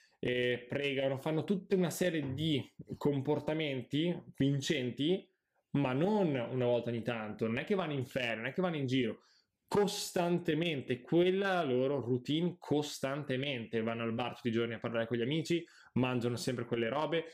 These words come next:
è una cosa estremamente metodica, ricorrente, quindi è una routine estremamente consolidata. E questo vi fa capire che nel nostro mondo è estremamente difficile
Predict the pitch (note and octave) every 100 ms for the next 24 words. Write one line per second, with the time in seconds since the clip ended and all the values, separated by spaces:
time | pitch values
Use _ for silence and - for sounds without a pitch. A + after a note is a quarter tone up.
0 | - - D3+ D3+ C#3+ G3 F#3 D3+ - C3+
1 | C3+ D3 E3+ F3+ F3+ C3+ A#2+ C#3 C3+ D#3+
2 | F3+ F#3 F#3+ D#3+ C3 C3 C3 C3+ B2 A2
3 | B2+ C3+ B2 B2 B2 A#2 B2 C3 B2+ F3+
4 | F3+ C#3 B2 - - C#3 C#3 C3 D#3 G3+
5 | C#3+ A#2 A2 A#2+ A2+ G#2+ A2+ A2+ G#2+ G#2
6 | A#2+ - - - - - E3+ A#3+ G3 D#3
7 | D3+ D#3 E3 D#3 D3 C#3+ D#3+ C3 - B2+
8 | B2+ B2+ C#3+ F#3 - F#3 D3+ B2 A2+ A#2+
9 | C3+ - _ _ _ _ - - - C3
10 | B2 D3 C#3+ F3+ F#3 D3 C3 - G#3 -
11 | B2+ A2 - -